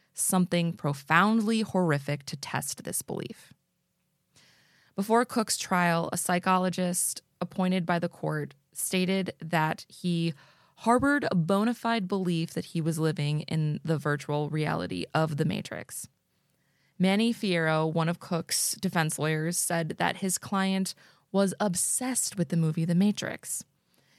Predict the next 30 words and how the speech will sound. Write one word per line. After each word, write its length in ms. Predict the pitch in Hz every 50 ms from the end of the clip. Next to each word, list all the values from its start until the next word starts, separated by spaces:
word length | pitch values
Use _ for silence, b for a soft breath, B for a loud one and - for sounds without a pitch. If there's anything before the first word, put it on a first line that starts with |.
| b b b b -
And 100 | 202 202
he 140 | 208 226 -
confirmed 640 | - 240 214 208 - - 240 247 269 294 294 277 233
that 160 | 226 214 196
the 80 | 190 185
defense 420 | 180 160 - 170 156 160 156 -
team 340 | - - 165 156 156 156 160
had 300 | 147 - 160 160 151 139
submitted 440 | - - 170 170 180 175 175 175 165
a 100 | - 180
motion 640 | 175 175 185 196 214 202 - - 160 156 156 160 - -
asserting 500 | 175 - - - 180 180 175 190 190 180
Cook's 320 | - - 185 165 156 -
belief 460 | - - 165 160 151 147 147 151 - - b b b b b b b -
that 140 | 165 165
he 340 | 175 - - 190 190 185 180
truly 760 | 180 - - - - - 190 196 226 247 285 302 320 320 302
perceived 520 | - - 277 269 - - 226 214 214 180
himself 600 | 208 196 180 175 - 160 160 147 147 147 139 - -
to 120 | - 170
be 220 | 143 139 160 156 151
in 120 | 147 165
a 60 | 160
virtual 640 | 156 151 - 151 151 156 - - 160 151 151 151 -
reality 540 | - 151 160 151 160 160 151 147 143 143 139 -
environment 520 | 151 151 - 147 151 147 143 143 139 139 -
akin 320 | 160 - - - 143 143 -
to 100 | - -
The 60 | -
Matrix. 560 | 131 135 139 - - - - - - - -